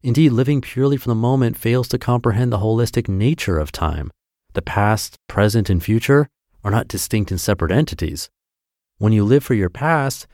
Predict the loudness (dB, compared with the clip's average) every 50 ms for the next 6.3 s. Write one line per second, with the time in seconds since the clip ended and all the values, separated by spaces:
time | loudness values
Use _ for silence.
0 | _ _ -6 -6 -6 -4 -2 -2 0 0 -2 -4 -4 -2 -2 0 0 0 0 0
1 | 0 0 0 0 0 0 -2 -2 -2 -2 -2 -2 -2 -4 -2 -2 0 0 0 2
2 | 2 2 4 2 2 -2 -4 -2 0 0 0 0 0 -2 -2 -2 0 0 2 2
3 | 0 0 2 2 2 2 2 2 2 0 0 -2 -4 -4 -4 -2 -2 -2 -2 -2
4 | -2 0 0 2 2 2 0 0 -2 0 0 0 0 0 0 0 2 2 0 -2
5 | -4 _ _ _ _ _ _ _ _ -6 -6 -2 0 2 2 4 2 2 2 0
6 | 0 0 2 0 0 -2